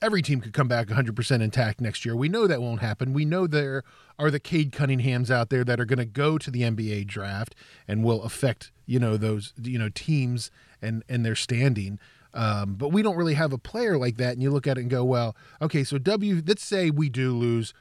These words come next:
one or two of those guys, maybe the two we talked about to the portal, and then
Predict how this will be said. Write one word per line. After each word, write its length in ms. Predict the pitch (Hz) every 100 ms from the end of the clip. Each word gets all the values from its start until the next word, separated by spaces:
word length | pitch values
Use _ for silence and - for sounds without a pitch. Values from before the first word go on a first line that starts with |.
| _ _ _
one 220 | 110 135
or 60 | 143
two 200 | - 131
of 60 | 110
those 220 | 110 101
guys, 380 | 113 101 101 104
maybe 200 | 127 123
the 80 |
two 180 | 120 131
we 100 | 117
talked 320 | - 117 117
about 360 | 123 107 101 101 - - -
to 100 | -
the 80 | 123
portal, 500 | - 127 107 101 107 _ _ _ -
and 240 | 131 123
then 440 | 127 120 117 117